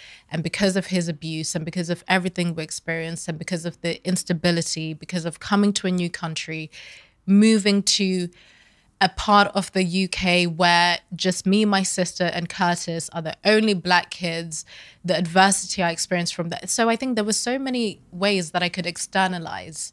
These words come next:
right? But I think the moment that I was able to say, "Okay, well, Africa, what part did you have to play in this?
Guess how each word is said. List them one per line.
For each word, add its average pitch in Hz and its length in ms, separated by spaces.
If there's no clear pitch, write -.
right? 180 300
But 190 100
I 196 80
think 233 200
the 208 80
moment 202 440
that 190 100
I 190 80
was 185 160
able 185 220
to - 40
say, 202 220
"Okay, 226 200
well, 190 220
Africa, 208 380
what 226 240
part 208 320
did 185 180
you 180 100
have 170 140
to - 100
play 170 200
in 156 120
this? - 360